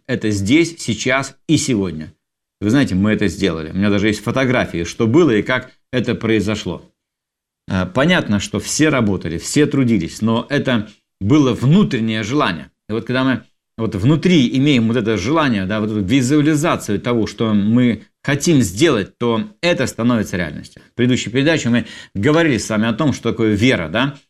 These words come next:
Вера — это реальность, которая осуществляется, когда ты её увидел,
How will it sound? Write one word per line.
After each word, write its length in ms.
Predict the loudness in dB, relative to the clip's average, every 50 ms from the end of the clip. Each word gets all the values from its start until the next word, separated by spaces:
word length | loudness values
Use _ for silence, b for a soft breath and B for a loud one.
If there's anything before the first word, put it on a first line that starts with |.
| _ _ -8
Вера — 460 | -2 0 2 2 2 2 0 -2 -6 -10 _ _ _ _ -4
это 340 | -4 -2 0 -2 -2 -2 -2
реальность, 920 | 0 2 2 2 2 2 2 2 2 2 2 0 0 -4 -6 -12 -18 -20 _ _ _ _
которая 520 | -8 -6 -4 -2 0 0 2 2 0 0 -2
осуществляется, 1400 | -4 -4 -4 -2 0 -2 -2 -2 -2 -4 -4 -4 -2 -2 0 2 2 2 2 2 0 0 -2 -4 -4 -4 -2
когда 260 | -2 -2 0 0 0 0
ты 160 | 0 2 2
её 280 | 4 4 4 4 2
увидел, 800 | 0 0 0 0 2 2 2 2 2 2 2 0 -2 -4 -6 -12